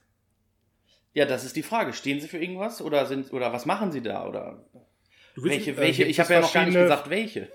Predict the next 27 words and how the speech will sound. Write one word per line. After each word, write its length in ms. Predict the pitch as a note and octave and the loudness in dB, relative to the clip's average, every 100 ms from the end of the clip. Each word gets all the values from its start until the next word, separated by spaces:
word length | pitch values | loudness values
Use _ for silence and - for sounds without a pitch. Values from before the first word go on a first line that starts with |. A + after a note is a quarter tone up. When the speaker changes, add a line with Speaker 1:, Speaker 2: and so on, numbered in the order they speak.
| - | -14
Speaker 1:
<laughs> 760 | E3 - D#3 - - _ D3 _ | -14 -10 -12 -12 -20 _ -20 _
Speaker 3:
Gibt, 240 | D#3 _ | -14 _
gibt, 200 | D#3+ D#3+ | -10 -6
gibt 180 | F3+ F#3 | -8 -6
es 120 | E3+ | -8
verschiedene 480 | - E3+ F3+ E3 D#3+ | -6 -6 -6 -6 -8
Traumphasen? 920 | - D#3+ F3+ E3+ - C3+ B2+ A2+ A2 _ _ _ _ _ _ _ _ _ _ _ | -4 -2 -2 -4 -6 -4 -4 -8 -20 _ _ _ _ _ _ _ _ _ _ _
Speaker 1:
Es 160 | - D#3+ | -2 0
gibt 180 | E3 D3 | -2 -4
verschiedene 360 | F#3 G#3 G#3+ | -6 -2 -4
Traumphasen. 420 | A#3 C4 A#3+ - - | -2 0 0 0 -2
Speaker 2:
Ja, 60 | |
aber 100 | - | -2
nicht 140 | B2+ - | -6 -4
sechs. 100 | C#3+ | -2
Speaker 1:
Das 160 | F#3 | 2
hat 80 | G3+ | 2
allerdings 280 | F3 E3 E3+ | 2 2 0
Speaker 2:
Nicht 40 | |
sechs. 60 | D3+ | 0
Speaker 1:
nichts 140 | F3+ | -4
mit 100 | D#3 | -2
der 100 | C#3+ | -2
Frage 260 | C3+ C3 - | 2 0 0
zu 100 | - | -8
tun. 140 | - | -10
Speaker 2:
Nee. 200 | B2 B2 | -6 -6